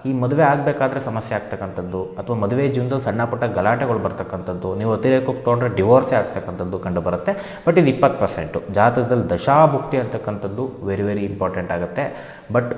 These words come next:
ಈ ಶುಕ್ರನ ಒಂದು ನೆಗೆಟಿವ್ ಫಲಾಸು ಬರ್ತಕ್ಕಂಥದ್ದು ಇರುತ್ತೆ. ಸ್ವಾರ್ಥ ಬಿಟ್ಟರೆ ಇನ್ನೂ ಹೆಚ್ಚಾಗಿ ಫಲ ಬರುತ್ತೆ. ಸ್ವಾರ್ಥ ಇದ್ರೆ ಸಫರಿಂಗ್ ಆಗ್ತಾರೆ ಅಂತ ಹೇಳುತ್ತೆ ಶುಕ್ರನ ಶಾಪ.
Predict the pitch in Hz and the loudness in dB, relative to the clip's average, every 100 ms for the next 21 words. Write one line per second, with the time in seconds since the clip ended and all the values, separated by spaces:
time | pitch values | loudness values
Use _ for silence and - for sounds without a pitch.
0 | - - 120 120 117 135 127 175 185 175 | -10 -8 0 0 0 -2 0 2 4 4
1 | - - - 123 120 107 117 151 190 180 | 0 -4 -4 -2 -2 0 2 2 4 2
2 | - 110 107 - 98 95 98 92 87 87 | 2 2 2 0 -2 -2 -4 -6 -8 -6
3 | 85 - 156 185 - - - - 139 143 | -6 -4 -4 -4 -10 -18 -18 -10 -2 2
4 | 190 214 - 214 180 117 101 - 110 131 | 4 2 4 4 6 4 4 0 0 -2
5 | - 175 123 101 110 - - 151 165 120 | 2 4 4 2 -2 -6 -2 0 0 0
6 | - 123 117 113 104 98 98 - 139 - | -2 -2 0 -2 0 0 0 0 -2 2
7 | 123 165 175 180 160 - - 120 202 233 | 6 6 4 2 2 0 0 4 6 8
8 | 208 175 - 131 117 107 92 87 - - | 6 4 4 -2 -2 -2 -4 -4 -8 -8
9 | 104 - 107 101 90 87 | -8 -4 -4 -4 -4 -4